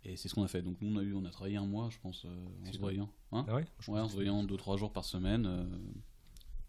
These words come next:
Speaker 1: et, euh, et on a abouti donc à six synopsis.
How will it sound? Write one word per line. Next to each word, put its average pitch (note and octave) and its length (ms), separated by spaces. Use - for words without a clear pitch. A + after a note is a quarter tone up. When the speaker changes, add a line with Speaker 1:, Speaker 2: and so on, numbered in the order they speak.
Speaker 1:
et, F2+ 240
euh, F#2 440
et F#2 100
on F#2 120
a F#2 80
abouti F#2+ 400
donc G#2 180
à F2+ 60
six G2+ 140
synopsis. - 520